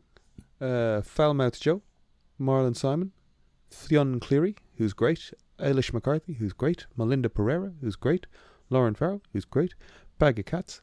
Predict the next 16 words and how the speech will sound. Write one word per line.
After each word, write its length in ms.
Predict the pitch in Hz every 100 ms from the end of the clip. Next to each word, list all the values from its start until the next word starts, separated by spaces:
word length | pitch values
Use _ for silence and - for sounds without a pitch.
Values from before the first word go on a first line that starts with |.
| _
that's 300 | 113 101 -
us, 240 | 175 - - -
we're 120 | 117 -
great, 300 | 135 190 - - - - _
Mark 320 | 117 127 151 -
and 160 | 139
Luke. 320 | 120 196 - - _
Mark 260 | 131 123 120
and 120 | 113
Luke 200 | 120 175
is 180 | 127 110 113
Mark 240 | 113 -
Canton 360 | - 131 156 160
and 160 | 110
Luke 180 | 110 -
Benson. 320 | - 131 -